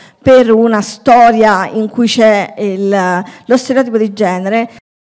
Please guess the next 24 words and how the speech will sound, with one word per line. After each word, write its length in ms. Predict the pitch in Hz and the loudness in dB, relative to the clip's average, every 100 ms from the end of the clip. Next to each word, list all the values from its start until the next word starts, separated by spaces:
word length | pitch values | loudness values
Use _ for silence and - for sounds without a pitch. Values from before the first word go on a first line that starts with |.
| _ | _
Dopodiché 760 | 226 311 359 381 - 302 349 277 | -2 0 2 0 2 2 2 -2
va 440 | 240 262 226 214 - | 0 0 0 -8 -2
in 240 | 254 269 | 0 0
classe 720 | 262 233 175 190 - 247 285 - - | 0 0 0 -6 -4 -2 -2 -6 -18
e 180 | - 349 | -4 -4
chiede 280 | - 233 240 | 2 2 4
ai 100 | 262 | 2
ragazzi 640 | 311 311 247 262 - 302 | 2 2 0 -2 -6 -6
di 120 | 254 269 | -4 -2
costruire 600 | 320 - - 359 277 262 | -2 -4 0 0 2 2
una 180 | 233 | 0
storia, 720 | 208 - - 160 165 185 180 196 - _ - _ _ _ _ _ _ | -4 -6 -2 -2 -2 -4 -6 -8 -18 _ -20 _ _ _ _ _ _
dando 760 | 240 339 392 403 370 392 - 247 | -2 0 0 0 2 2 0 -2
degli 320 | 269 285 277 | 0 0 0
ingredienti 1080 | 285 269 277 254 277 190 226 220 320 359 - | 2 4 4 4 2 2 0 0 0 0 -2
che 160 | 359 | 0
sono 280 | 359 349 392 | 0 0 -2
quelli 300 | 403 269 285 | 0 0 0
che 120 | 285 | 0
ha 40 | 302 | 0
inserito 580 | 339 311 392 320 240 240 | 0 0 0 2 2 2
dentro 320 | 262 262 233 | 2 0 -2
questo 300 | 214 - 214 | -2 -4 -4
canvas. 560 | 233 180 196 196 - | -2 -4 -4 -6 -6